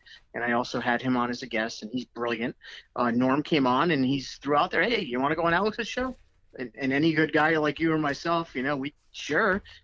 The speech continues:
Next thing you know, I'm, I'm appearing on Alex's show, and, and he's appearing on mine, and we're going back and forth, and I think we'll continue to do that. And, you know, again, he's a guy who's been, been silenced from the corporate media and, and the, and the platforms. And, and you know what? I don't care what,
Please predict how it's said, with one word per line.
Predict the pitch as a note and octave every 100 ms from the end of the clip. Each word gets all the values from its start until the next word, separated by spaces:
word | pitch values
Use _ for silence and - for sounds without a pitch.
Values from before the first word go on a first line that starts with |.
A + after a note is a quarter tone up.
| - -
Next | D#3
thing | F3+ D3
you |
know, | D3+ F#3
I'm, | C#3 C#3 B2+
I'm | C3
appearing | - D#3 D3 C#3
on | C3
Alex's | C3 C#3+ - D3
show, | - C3 D#3+
and, | D#3 A2+ _ _ _ -
and | A#2+
he's | C#3+ C#3
appearing | - D3+ C#3+
on | C#3 B2+
mine, | C3 D3 D#3+ C#3
and | A#2+ -
we're | B2+
going | C#3+ C#3
back | C3+ C#3 -
and |
forth, | - B2+ C3 B2+
and |
I | A#2+
think | - C3+
we'll | A#2 - -
continue | C3 - C3
to | A#2+
do | B2 C3+
that. | A#2 A#2
And, | A2+ - - - - _ D3+
you |
know, | D#3 -
again, | C3+ F3+ F3+ G3+
he's | D#3+ D#3+
a | D#3+
guy | D3+ F3+
who's | F3+ -
been, | E3 - - _
been | E3 D#3
silenced | - C#3+ A#3 C#3+ - - -
from | C#3 C3+ C3+
the |
corporate | - - D3 F3 F3
media | A3+ B3+ - _ _ _ -
and, | C#3+ D3
and | D3 D3
the, | D3+
and | D#3 D#3
the |
platforms. | - F3+ A3+ B2 A2 -
And, | B2 C#3
and | C3
you | C3+
know | D#3
what? | F3 G#3 - C#3+
I | F3+
don't | -
care | F3 C3+
what, | C#3+ G#3